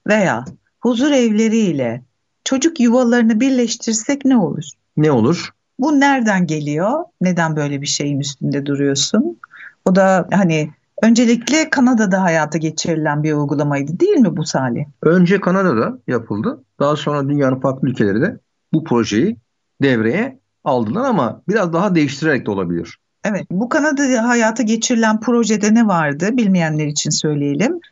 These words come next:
Speaker 1: Ee, yaşlı kimselerin yaşamış olduğu huzur evleriyle çocukların, çocuk esirgeme kurumunda kalan çocukların bir araya gelmesi ve birbirinin eksikliklerini birbiriyle tamamlaması üzerine bir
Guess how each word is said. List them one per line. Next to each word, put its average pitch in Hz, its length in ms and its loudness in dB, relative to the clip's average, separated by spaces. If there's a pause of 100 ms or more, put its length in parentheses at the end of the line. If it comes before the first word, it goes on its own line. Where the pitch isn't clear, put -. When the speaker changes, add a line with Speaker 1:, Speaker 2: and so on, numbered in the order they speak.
Speaker 1:
Ee, 151 100 0
yaşlı 185 460 0
kimselerin 233 920 0 (140)
yaşamış 220 440 4
olduğu 185 340 2
huzur 190 220 2
evleriyle 170 800 2 (360)
çocukların, 202 1300 0
çocuk 208 280 0
esirgeme 208 440 2
kurumunda 160 420 0
kalan 175 300 0
çocukların 185 840 0 (100)
bir 277 160 4
araya 185 300 2
gelmesi 220 800 0 (400)
ve 196 320 2
birbirinin 226 800 2
eksikliklerini 196 1000 0
birbiriyle 226 520 2
tamamlaması 214 760 2
üzerine 156 380 -2
bir 139 280 -4